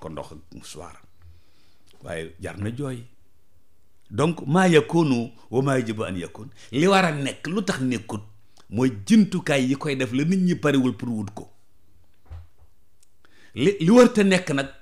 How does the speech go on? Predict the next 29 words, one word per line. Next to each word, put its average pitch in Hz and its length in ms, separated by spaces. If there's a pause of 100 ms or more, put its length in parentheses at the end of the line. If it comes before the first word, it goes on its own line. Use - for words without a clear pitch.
moom 170 300
ay 185 180
jumtukaay 165 460 (140)
mat 160 160
na 131 160
sëkk - 360 (220)
li 110 100
warta 98 300
nekk. 85 260 (320)
Booy 117 200
ndagar 135 280
walla 147 300
am 160 160
ko, - 180 (220)
booy 123 220
taasu 151 360
am 151 180
ko, - 160 (300)
looy 196 220
mën 185 140
di 160 100
def 139 160
rek, 123 180 (840)
mën 160 220
nga 131 100
koo 104 160
am. 87 220 (140)
Lu 135 120
tax? 190 220